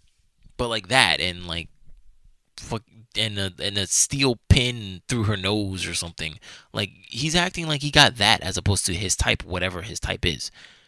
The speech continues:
It's like, no, man. Okay, so you didn't get your type. You didn't get your type. But, like,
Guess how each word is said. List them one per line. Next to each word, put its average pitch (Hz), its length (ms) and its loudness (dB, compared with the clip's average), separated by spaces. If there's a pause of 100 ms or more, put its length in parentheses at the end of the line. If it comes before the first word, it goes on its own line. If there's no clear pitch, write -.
(160)
It's - 100 -12
like, 254 80 -6
no, 311 320 -2
man. 151 300 2
Okay, 226 240 -4
so 190 100 -4
you 202 80 -4
didn't 226 120 -4
get 208 60 -4
your 180 160 -4
type. 226 320 -2 (840)
You 135 120 -4
didn't 170 160 0
get 101 80 -2
your 139 100 -2
type. 165 320 -2 (520)
But, 95 140 -4
like, 113 340 -4